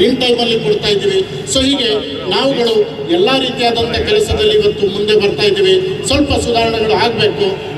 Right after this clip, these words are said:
ನೀವುಗಳೆಲ್ಲ ಇವತ್ತು ನಮ್ಮ ಶಾಸಕರು ನಿಮ್ಗೆ ಯಾವ ರೀತಿ ಈ ಒಂದು ಹಬ್ಬದ ವಾತಾವರಣ ಸೃಷ್ಟಿ ಮಾಡಿದ್ದೀರಾ, ಮುಂದಿನ ದಿನಗಳಲ್ಲಿ ನಮ್ಮ ಜಿಲ್ಲೆ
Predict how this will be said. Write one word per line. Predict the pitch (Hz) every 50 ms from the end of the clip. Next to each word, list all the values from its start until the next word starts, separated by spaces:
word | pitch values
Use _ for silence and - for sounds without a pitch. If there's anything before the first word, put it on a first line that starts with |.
| - 175
ನೀವುಗಳೆಲ್ಲ | 190 240 277 269 262 247 254 240 226 233 226
ಇವತ್ತು | 226 233 226 220 214 - 233 440 392 143 - - - - - - -
ನಮ್ಮ | 440 427 427 415 392
ಶಾಸಕರು | - - 233 247 247 - - 254 233 208 196
ನಿಮ್ಗೆ | - - 180 175 180
ಯಾವ | 180 220 233 247
ರೀತಿ | 240 226 - 240 226 220 202 156 - 156 - - 160 185 - - 185 165 151 143 - - - 233
ಈ |
ಒಂದು | 247 240 233 - - 220 208 -
ಹಬ್ಬದ | - - 247 240 240 240
ವಾತಾವರಣ | 226 220 226 - 247 247 233 233 233 233 214
ಸೃಷ್ಟಿ | - - 226 226 - 269 269
ಮಾಡಿದ್ದೀರಾ, | 240 247 247 233 226 220 214 208 208 208 208 - - - 214 - - 214
ಮುಂದಿನ | 233 277 285 285 302 285 277 254 -
ದಿನಗಳಲ್ಲಿ | 254 254 262 247 247 247 240 233 - 226 - - - - - - - 196
ನಮ್ಮ | 208 254 269 277 269 -
ಜಿಲ್ಲೆ | - 262 247 247 247 233